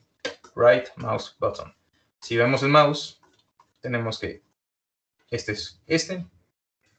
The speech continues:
Esta, este botón implica esta función del mouse. Left mouse button es clic izquierdo. Y lo que les voy a pedir que cambien en Control Panel o donde sea que estén utilizando su tableta es, eh, clic medio.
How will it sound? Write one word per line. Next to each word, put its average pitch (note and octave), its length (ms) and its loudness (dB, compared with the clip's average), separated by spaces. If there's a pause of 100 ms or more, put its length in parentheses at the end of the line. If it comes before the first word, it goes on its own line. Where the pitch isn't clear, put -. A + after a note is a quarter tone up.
(480)
Esta, A#2+ 540 4
este - 260 0
botón A#2+ 540 0 (680)
implica B2 400 -2
esta A2+ 160 0
función G#2+ 280 -4
del B2 100 2
mouse. F#3+ 420 -2 (1600)
Left A#2 200 2
mouse A2 220 0
button A2 400 -2
es A2+ 240 -8
clic - 200 -8
izquierdo. E3 540 2 (920)
Y C3 80 -2
lo B2 140 4
que B2+ 100 2
les B2 100 6
voy D3 120 8
a D3 60 4
pedir C#3+ 200 4
que - 100 -8
cambien C3+ 320 4
en A2 100 -2
Control B2 320 0
Panel A#2+ 340 4
o A2+ 80 2
donde A2 180 -4
sea A#2 120 0
que - 80 -8
estén A#2 200 -4
utilizando A2+ 360 -6
su - 120 -10
tableta D3 500 0 (480)
es, - 400 0 (880)
eh, A2+ 500 4
clic C3 180 -2
medio. A2 320 -2